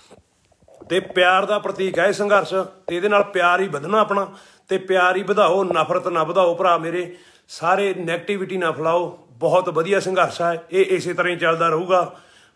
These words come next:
ਹਨਾ, ਤੇ ਚੱਲਦਾ ਹੈਗਾ। ਤੇ ਆਪਾਂ ਇਸੇ ਦੇ ਨਾਲ ਦੁਬਾਰੇ ਫੇਰ ਅੱਜ ਤਾਜੇ ਦਾ ਵਿਆਹ ਦੇਖ ਲਈਏ, ਫੇਰ ਆਪਾਂ ਜਲਦ ਹੀ ਸੰਘਰਸ਼ ਨਾਲ ਜੁੜਾਂਗੇ ਉੱਥੇ।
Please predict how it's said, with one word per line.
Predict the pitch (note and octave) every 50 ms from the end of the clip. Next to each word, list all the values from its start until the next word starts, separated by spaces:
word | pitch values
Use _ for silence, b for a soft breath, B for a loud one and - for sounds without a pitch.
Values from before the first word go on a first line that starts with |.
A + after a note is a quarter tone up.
| - D#3+
ਹਨਾ, | F#3+ G3
ਤੇ | F3 - - - _ - D#3+ D#3+ E3 D#3+ D#3+ E3 D#3 D3+ D#3 -
ਚੱਲਦਾ | E3+ D3 D3 C#3+ D#3+ D#3+ D#3+
ਹੈਗਾ। | C#3+ - C3+ D3+ F#3 F#3 E3+ F3 - B B B B B B B _
ਤੇ | - E3 D#3 -
ਆਪਾਂ | E3+ E3 - E3+ E3+
ਇਸੇ | F3 D#3 C#3 E3
ਦੇ | D#3+
ਨਾਲ | E3 E3+ E3 E3
ਦੁਬਾਰੇ | C3+ C#3+ D3+ D#3 D#3 E3 D#3+
ਫੇਰ | - - D3 D#3 E3 D#3 D3+
ਅੱਜ | D3 D3+
ਤਾਜੇ | D3+ - C#3+ C#3 B2+ C#3+
ਦਾ | D3+ D3+
ਵਿਆਹ | D3 D3 D#3+ F3
ਦੇਖ | D#3+ C#3+ C#3 B2
ਲਈਏ, | C#3+ D3 D#3+ E3 D#3 D3+ - - _ _ _ _ -
ਫੇਰ | - D3 D3+
ਆਪਾਂ | D3 D3 D#3+ D3+
ਜਲਦ | C#3+ C3 D3 D3+ D#3+ D#3
ਹੀ | E3 E3 E3 D#3+ B B B B B B
ਸੰਘਰਸ਼ | - F3+ F#3 F3+ E3+ -
ਨਾਲ | D3+ D#3 D#3 D#3
ਜੁੜਾਂਗੇ | C3 C#3+ C#3+ D3 D3+ D#3+ D#3+
ਉੱਥੇ। | E3 D#3+ F3 F3+ E3+